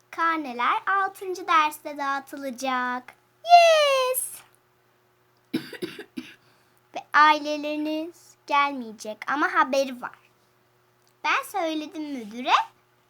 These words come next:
aileleriniz gelmeyecek. Evet ya, bence de. Daha altıncı sınıf olduk. Hala,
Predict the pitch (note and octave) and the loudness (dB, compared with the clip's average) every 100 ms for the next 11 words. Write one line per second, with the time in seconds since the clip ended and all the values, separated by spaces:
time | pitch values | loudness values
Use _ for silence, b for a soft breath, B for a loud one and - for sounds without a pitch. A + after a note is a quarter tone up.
0 | - D4+ D4+ D4+ D4 C#4 C#4 C4+ E4 D#5+ | 0 6 6 6 -2 -8 -8 -8 -6 -6
1 | - F#4+ F4 C4+ A3 G3 - - - _ | 0 4 6 4 -4 -16 -18 -20 -20 _
2 | - _ _ _ _ _ _ _ _ _ | -20 _ _ _ _ _ _ _ _ _
3 | _ _ _ _ - B3 C4+ - A#3+ A#3 | _ _ _ _ -14 -12 -12 -12 -8 -4
4 | A#3+ A#3+ A#3+ B3 B3+ C4+ B3+ G3 _ _ | -4 -4 -6 -8 -10 -12 -12 -14 _ _
5 | _ _ _ B3 C4+ C#4 A#3 A3+ A3+ B3 | _ _ _ -4 0 0 0 -2 -6 -14
6 | B3 C#4+ C#4+ B3 C4 - - A3 A3 G#3+ | -14 -14 -16 -14 -14 -14 -18 -14 -14 -16
7 | G#3+ - - C4 C#4 C#4 B3 B3+ C#4 | -20 -20 -8 0 0 0 0 -2 -2